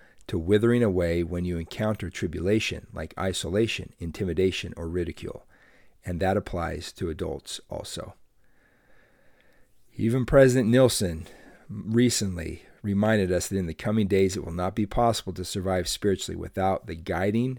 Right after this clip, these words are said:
directing, comforting, and constant influence of the Holy Ghost. In other words, in order to survive Satan's deceptions, it will become paramount that we taste of the goodness of Jesus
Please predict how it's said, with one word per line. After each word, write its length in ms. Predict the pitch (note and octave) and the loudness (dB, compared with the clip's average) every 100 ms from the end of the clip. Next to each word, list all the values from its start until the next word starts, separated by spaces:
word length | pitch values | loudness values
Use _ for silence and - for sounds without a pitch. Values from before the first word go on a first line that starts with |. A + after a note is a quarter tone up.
| B2 | -6
directing, 720 | G#2+ F#2 F2 - F2+ F2 F2 - | -2 2 0 0 -6 -6 -8 -10
comforting, 580 | - A#2+ F#2+ E2+ E2+ - | -4 -4 -4 -6 -8 -8
and 240 | F2 E2 | -10 -10
constant 520 | - F#2+ G2+ - A2 - | -10 -6 -6 -4 -6 -2
influence 720 | G2+ F#2 - E2+ E2 D#2+ - | -4 -4 -6 -8 -8 -10 -14
of 160 | F#2+ E2+ | -10 -8
the 80 | |
Holy 260 | E2+ F2 E2 | -8 -8 -8
Ghost. 380 | E2 D#2 D#2+ - - - - - - _ | -6 -6 -8 -10 -16 -20 -20 -20 -20 _
In 80 | G2 | 0
other 180 | A2+ A#2 | 4 6
words, 400 | A2 A2 A2 - - | 8 8 6 0 -4
in 160 | G2 - | -4 0
order 240 | G2+ A2+ | 2 2
to 100 | A2+ | 2
survive 800 | A2+ B2 G2+ F2 F2 F2 E2 E2+ | 0 0 0 -2 -4 -4 -8 -10
Satan's 380 | - - G2 G3 | -6 0 0 -2
deceptions, 800 | - - - - - F2 F2+ - _ - - _ | -8 -6 -6 -6 -8 -10 -12 -14 _ -20 -20 _
it 180 | - G#2+ | -2 0
will 100 | G#2+ | 0
become 400 | G2+ - F#2+ E2+ | 0 -2 -2 0
paramount 640 | - B2 F#2+ E2 - - | 4 6 4 0 -6 -10
that 140 | - | -10
we 140 | F2+ E2+ | -8 -8
taste 500 | - - A2+ A#2 - | -6 0 0 0 -6
of 140 | G#2+ G2+ | -6 -2
the 100 | G#2 | 0
goodness 440 | F#2 F2+ F#2+ - | 2 2 2 -2
of 240 | - G2 | -4 -6
Jesus 560 | E2+ E2 E2+ E2 D2+ - | -6 -8 -8 -8 -8 -12